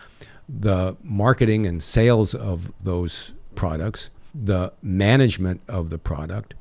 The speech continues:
and then the financing of the product. So those are the five disciplines that are in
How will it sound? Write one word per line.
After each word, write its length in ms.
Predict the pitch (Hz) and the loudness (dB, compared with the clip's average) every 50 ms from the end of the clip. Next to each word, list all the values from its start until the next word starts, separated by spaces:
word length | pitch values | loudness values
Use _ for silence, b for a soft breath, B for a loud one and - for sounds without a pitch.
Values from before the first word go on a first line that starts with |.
| b b b b | b b b b
and 240 | 117 101 95 95 | -2 0 2 2
then 180 | 104 98 98 95 | 2 0 0 -2
the 80 | 87 - | -4 -4
financing 600 | - - 107 110 104 101 95 - - 80 82 80 | -2 0 2 4 4 4 2 0 -4 -10 -10 -10
of 100 | 76 - | -12 -12
the 80 | - - | -12 -10
product. 360 | - - 78 82 - - - | -8 -8 -8 -8 -10 -10 -4
So 120 | - 120 | 0 4
those 240 | 127 139 143 123 107 | 6 6 6 6 4
are 40 | 104 | 2
the 100 | 95 90 | 0 0
five 600 | - - 107 104 104 101 95 85 92 - 127 104 | -2 -2 0 0 2 2 0 0 -2 -6 -4 0
disciplines 600 | 110 135 - 120 92 - - 92 87 87 82 - | 0 2 2 0 -4 -4 -6 -8 -8 -8 -8 -8
that 200 | - - - - | -10 -12 -10 -8
are 300 | 90 85 85 87 - - - - - - - - | -6 -6 -4 -6 -6 -8 -14 -20 -20 -18 -10 -8
in 200 | 95 87 85 | -8 -8 -8